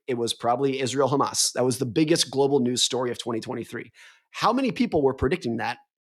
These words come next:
L-, not January first. How many people were predicting that on October first of twenty twenty-three? Virtually nobody. And it's like that every year. covid was that. Nine eleven was that. All the big news stories that move the needle are impossible to see. And you can state with so much confidence that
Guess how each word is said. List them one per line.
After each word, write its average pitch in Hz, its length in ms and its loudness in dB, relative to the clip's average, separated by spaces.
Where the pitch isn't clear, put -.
L-, 170 280 -12
not 196 360 0
January 160 380 2
first. 190 260 -2
How 196 80 -2
many 220 80 -4
people 180 220 -2
were 147 120 2
predicting 160 360 -2
that 143 200 2
on 131 220 0
October 160 460 0
first 110 340 -8
of 113 80 -14
twenty 110 220 -6
twenty-three? - 520 -16
Virtually 208 300 0
nobody. 208 380 2
And 170 80 -2
it's 170 100 -4
like 202 120 -2
that 185 140 4
every 165 240 2
year. 117 220 -4
covid 165 360 2
was 139 200 2
that. 131 320 4
Nine 143 240 -4
eleven 120 360 2
was 107 180 0
that. 113 300 0
All 156 140 4
the 160 100 2
big 143 240 2
news 123 220 4
stories 113 380 0
that 117 120 0
move 117 240 2
the 107 60 -2
needle 110 440 0
are 113 160 2
impossible 110 600 -2
to - 120 -10
see. 127 300 -2
And 135 360 2
you 156 300 -6
can 143 360 2
state 180 360 2
with 123 100 -2
so - 220 2
much 156 180 -2
confidence 123 560 -4
that 110 160 -2